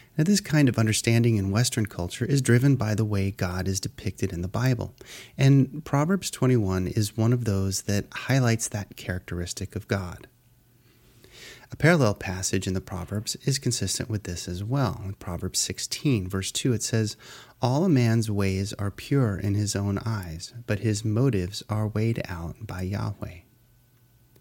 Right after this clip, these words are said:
But what is less recognized by the general population is the connection between the heart and actions. Now, while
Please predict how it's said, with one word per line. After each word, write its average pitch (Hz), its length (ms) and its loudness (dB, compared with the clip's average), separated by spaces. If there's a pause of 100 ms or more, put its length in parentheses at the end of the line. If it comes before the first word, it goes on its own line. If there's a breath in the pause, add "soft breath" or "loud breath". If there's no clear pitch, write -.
(600 loud breath)
But 139 100 0
what 151 140 6
is 127 100 4
less 123 380 0
recognized 131 760 2
by 107 120 -2
the 101 100 2
general 110 360 2
population 120 840 -2 (460 loud breath)
is 120 120 2
the 120 80 2
connection 156 560 2
between 117 420 2
the 107 80 0
heart 104 480 -2 (220)
and 107 180 0
actions. 120 640 -2 (1200 loud breath)
Now, 131 100 6
while 123 280 4